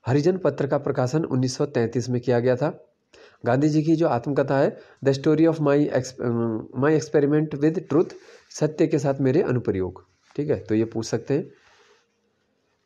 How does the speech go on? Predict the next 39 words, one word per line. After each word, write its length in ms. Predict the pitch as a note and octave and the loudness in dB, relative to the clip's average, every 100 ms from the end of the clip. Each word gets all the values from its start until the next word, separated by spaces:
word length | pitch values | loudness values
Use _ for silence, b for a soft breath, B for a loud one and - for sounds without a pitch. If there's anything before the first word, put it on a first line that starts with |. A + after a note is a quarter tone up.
| _ | _
गांधी 260 | A#2 D3 E3+ | 0 2 2
जी 140 | E3 | 2
का 100 | F3 | 0
प्रिय 260 | F3 E3+ F3 | 2 4 4
भजन 320 | C#3+ C#3+ C#3+ | 4 2 2
है 80 | D#3+ | 2
वैष्णव 420 | C#3 C3 D#3+ D#3+ | 2 2 2 2
जन 240 | C3+ C3+ | 4 2
तो 180 | C3+ C#3+ | 2 0
तेने 360 | D3 C3+ B2+ C3+ | 2 2 2 2
कहिए, 480 | C3+ A2+ A#2+ E3+ - B B - | 2 0 2 0 -2 B B -2
ये 140 | C3 | 0
नरसिंह 420 | C#3+ C3+ C3+ F3+ | 4 2 2 2
मेहता 280 | D#3+ B2 B2 | 2 2 2
ने 120 | B2+ | 2
लिखा 280 | F#3 C#3+ A#2+ | 2 0 -2
था। 200 | G2+ - - _ _ _ _ _ _ _ _ _ _ _ _ _ _ _ _ - | -4 -6 -10 _ _ _ _ _ _ _ _ _ _ _ _ _ _ _ _ -8
गांधी 280 | G#2+ C3+ D#3 | 0 2 2
जी 120 | E3 | 0
के 300 | E3+ F3 E3 | 2 2 2
नेतृत्व 480 | C3+ C3+ D3 D3 D#3+ | 0 0 -2 -2 0
में 80 | D#3+ | 2
तीन 260 | D#3+ E3 | 2 2
बड़े 200 | D3+ D3 | 4 2
जो 100 | D3 | 2
संघर्ष 420 | D#3 C3 C3 C#3+ D3 | 0 0 2 0 0
थे, 60 | D3+ A3+ B B B | -2 -2 B B B
एक 140 | D3 D3 | -4 0
चंपारण 460 | C3+ B2 C#3+ D3+ D3+ | -2 2 2 2 2
में 100 | E3+ | 0
उन्नीस 380 | - C3 C3+ | 2 0 0
सौ 80 | - | -2
सत्रह 340 | - A2+ B2+ C3+ | -4 -2 0 0
में 120 | D#3 | 0
सत्याग्रह, 480 | D3+ C3+ C#3+ C#3+ E3+ | -2 0 0 2 0
पहला 400 | - C3 C#3 D#3+ | 2 2 2 0
सत्याग्रह 580 | C3+ - G#2+ G2+ F#2 F2+ - | -2 -2 0 0 -4 -8 -8
भारत 260 | A2 G#2 G#2+ | -4 -4 -2
में, 120 | C3 | -2